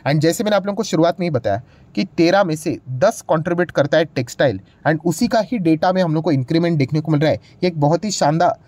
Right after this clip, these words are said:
हम लोगों को यहाँ पे इंडिकेशन यहाँ पे देखने को मिल रहा है। अभी आ जाते हैं सेकंड पार्ट के ऊपर। सेकंड पार्ट मतलब जो तीन कंट्रीब्यूट करता है, मतलब पेपर and केमिकल डिवीजन से रिलेटेड।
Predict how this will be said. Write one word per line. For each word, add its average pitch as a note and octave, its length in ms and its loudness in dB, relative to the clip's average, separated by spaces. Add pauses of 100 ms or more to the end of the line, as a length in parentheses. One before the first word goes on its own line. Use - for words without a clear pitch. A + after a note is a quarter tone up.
(240)
हम D#3 180 2
लोगों D#3 140 4
को E3+ 100 0
यहाँ C#3+ 140 4
पे D#3+ 100 0
इंडिकेशन C3+ 460 0
यहाँ C3 120 4
पे D3 100 0
देखने B2 240 0
को - 140 0
मिल C3 140 4
रहा G#2+ 140 2
है। A#2 180 -8
अभी F3 180 2
आ G#3 100 4
जाते G3+ 220 -2
हैं - 540 -16
सेकंड G3 440 -4 (320)
पार्ट E3 240 2
के F#3 100 -4
ऊपर। F#3 240 2 (260)
सेकंड G3 320 -4
पार्ट F#3+ 220 2
मतलब G3 280 -2
जो F3 180 0 (280)
तीन A#3 220 2
कंट्रीब्यूट F3+ 460 0
करता D#3+ 240 0
है, E3+ 60 2
मतलब D#3 300 0 (300)
पेपर E3 360 2
and F#3 160 0
केमिकल D3+ 440 0
डिवीजन B2 460 0
से A2 120 -6
रिलेटेड। G2+ 340 -6